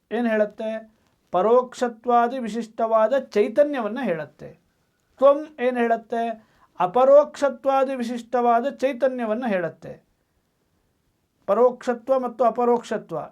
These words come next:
ಈ ಎರಡು ಶಬ್ದಗಳ ಅರ್ಥವನ್ನ ನಾವು ನೋಡಿದ್ದೇವೆ. ಪ್ರತ್ಯಕ್ಷವಾಗಿ ನಮ್ಮ ಅನುಭವಕ್ಕೆ ಬರೋದಕ್ಕೆ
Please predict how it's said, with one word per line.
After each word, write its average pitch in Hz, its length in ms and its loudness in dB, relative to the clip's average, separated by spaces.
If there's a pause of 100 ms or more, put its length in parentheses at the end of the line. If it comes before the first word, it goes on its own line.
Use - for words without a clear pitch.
ಈ 196 120 -8
ಎರಡು 208 240 0
ಶಬ್ದಗಳ 220 420 -4
ಅರ್ಥವನ್ನ 220 460 -2
ನಾವು 214 160 -4
ನೋಡಿದ್ದೇವೆ. 208 720 -2 (920)
ಪ್ರತ್ಯಕ್ಷವಾಗಿ 262 1000 0
ನಮ್ಮ 247 300 -4
ಅನುಭವಕ್ಕೆ 247 560 2
ಬರೋದಕ್ಕೆ 220 960 -6